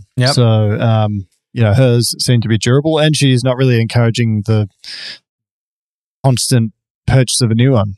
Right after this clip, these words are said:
Speaker 1: Yeah, I
Speaker 2: So
Speaker 1: mean, they actually, on their channel, they promote people who, um, whose keep cups, let's say they've got, like, the one with the cork band and that's snapped. They promote the people who share photos of them, like, people putting elastic bands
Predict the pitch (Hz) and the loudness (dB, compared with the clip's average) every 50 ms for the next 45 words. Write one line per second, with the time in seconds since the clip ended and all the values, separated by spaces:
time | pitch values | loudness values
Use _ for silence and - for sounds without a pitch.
0 | _ _ - 156 202 208 147 160 165 170 165 151 151 160 185 208 196 - - 180 | _ _ -2 -2 0 0 0 0 2 2 0 0 0 0 -2 -2 -2 -2 -2 -2
1 | 160 - 139 135 131 123 120 123 135 147 - - 139 120 117 110 110 107 107 107 | -2 -2 -2 -2 0 0 0 0 0 -2 -2 -2 -4 -2 -2 -2 -2 -2 -4 -4
2 | - _ _ _ _ 139 120 127 120 120 107 - 139 127 123 120 117 117 131 156 | -6 _ _ _ _ -8 -4 -2 -2 -2 0 0 0 0 0 0 0 0 -2 -4
3 | - - - 120 120 107 - 120 110 113 110 110 110 - - - - - 113 110 | -4 -4 -2 -2 -2 -2 -2 -2 -2 0 0 -2 -4 -6 -8 -10 -8 -4 -2 -2
4 | 110 110 107 107 107 107 104 107 - _ - - 110 107 104 104 98 101 101 98 | 0 0 0 0 -2 -2 -2 -4 -6 _ -8 -6 -4 -2 -2 -2 -2 -2 -4 -4
5 | 98 104 - _ _ _ _ _ _ _ - 120 117 123 110 - - 131 131 - | -6 -6 -8 _ _ _ _ _ _ _ -4 -2 0 0 -2 -2 -4 -4 -4 -4
6 | - - 120 120 - - - 139 127 - - 151 135 123 123 123 110 131 117 - | -4 -4 -4 -4 -4 -4 -4 -2 -2 -2 -2 0 0 0 0 0 0 0 -2 0
7 | 113 110 - - 117 110 110 110 101 104 104 - - 117 110 - _ - 107 104 | -2 -2 -2 -2 -2 0 0 0 -2 -2 -4 -2 -2 -2 -2 -4 _ -4 -4 -2
8 | 98 98 98 95 - 110 110 104 95 - - - - - - 110 120 151 - _ | -2 -2 -4 -4 -4 -4 -4 -4 -4 -6 -8 -8 -8 -4 -4 -2 -2 -2 -4 _
9 | - - - - - - - - - - - - _ - 147 139 - 156 151 151 | -12 -16 -16 -16 -18 -20 -20 -20 -20 -20 -20 -10 _ -6 -4 -2 0 0 0 0
10 | 170 165 170 147 147 147 143 147 147 139 131 117 - - 117 120 120 117 - 123 | 0 -2 -2 -2 -2 -2 0 0 0 0 -2 -2 -2 -2 -2 -2 -2 -2 -2 -2
11 | 120 120 117 123 120 113 110 113 104 101 110 110 110 110 113 107 113 - - 123 | -2 0 0 0 0 0 -2 -2 -2 -2 0 0 0 0 0 -2 -4 -4 -4 -2
12 | 120 113 127 110 117 120 120 113 113 117 127 - _ - - 120 117 110 107 - | -2 -2 -2 -2 -2 -2 -2 -2 -2 -4 -4 -6 _ -6 -4 -2 0 -2 -2 -2
13 | - 127 101 - - 110 110 110 107 104 104 104 - | -4 -6 -6 -4 -4 -2 -2 -2 -2 -2 -4 -4 -6